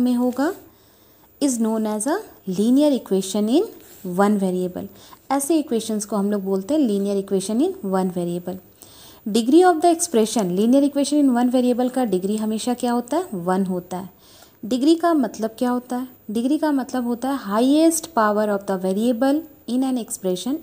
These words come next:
is called degree of the expression। Here वेरिएबल क्या है? एक्स है और उसका हाईएस्ट पावर कितना है? वन। तो linear equation in one variable, वेरिएबल में हाईएस्ट पावर कितना होगा? वन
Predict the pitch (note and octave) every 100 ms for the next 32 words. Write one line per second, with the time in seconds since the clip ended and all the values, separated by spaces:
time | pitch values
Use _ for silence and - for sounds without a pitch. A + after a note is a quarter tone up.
0 | - F3+ - A3 D#4 - - _ - B3
1 | C#4 D4 C4+ G#3 G3+ G3+ - F3 - F#3+
2 | - - - - - A3 C4 C#4 G#3 G3+
3 | G3+ A3 C4+ C#4+ D4 E4 - G#3 G#3 -
4 | F3+ - - G#3+ - A#3 G#3+ B3 - C#4
5 | C4+ C4+ C4+ D4 E4 D4 F3+ F3+ E3+ F3
6 | _ - - A#3 G#3 A3 C4 D4+ D4+ D4+
7 | D4 D#4 D#4 D4+ C4+ B3+ C4+ C#4 C4+ C#4
8 | B3 C#4+ B3 - G#3 G#3+ G#3+ G#3+ G#3 A#3+
9 | E4 - - - - G#3+ B3+ D4 - C#4+
10 | C#4+ D4 C4 C#4 C4+ C#4+ A4+ - G3 F#3
11 | F#3+